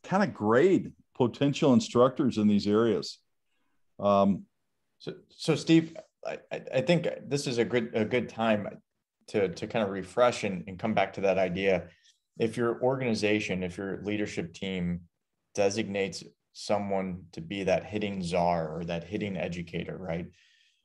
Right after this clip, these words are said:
Speaker 2: This person could use these resources that, that we offer for free and, and for our pro memberships to help guide them on what, what they need to do to get out to the community, what they need to, to tell their organization,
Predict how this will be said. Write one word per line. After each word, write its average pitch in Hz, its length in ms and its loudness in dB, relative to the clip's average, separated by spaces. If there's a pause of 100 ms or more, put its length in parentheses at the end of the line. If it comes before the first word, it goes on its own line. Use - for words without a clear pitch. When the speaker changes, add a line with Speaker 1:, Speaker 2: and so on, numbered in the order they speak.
(520)
Speaker 2:
This 120 200 -4
person 135 480 0
could 90 160 -4
use 110 280 2
these 98 280 -4
resources 98 720 -2
that, 90 240 0 (100)
that 90 180 -4
we 98 140 -4
offer 92 320 2
for 85 180 -14
free 127 480 -2
and, 95 160 -2
and 87 320 -6 (120)
for 92 160 -4
our 90 520 -2
pro 110 140 2
memberships 95 760 -2 (720)
to 104 100 0
help 95 320 -2
guide 107 320 4
them 101 180 0
on 95 240 0
what, 104 300 -2 (320)
what 110 240 -2
they 107 140 0
need 98 240 -4
to 95 60 -4
do 95 260 -6
to 87 100 -6
get 98 200 -2
out 90 320 2
to - 80 -14
the 92 100 -4
community, 87 600 -4
what 87 220 -4
they 98 140 -2
need 95 220 -6
to, 90 260 0 (120)
to 87 160 -8 (140)
tell 104 380 2
their 98 220 2
organization, 90 920 -4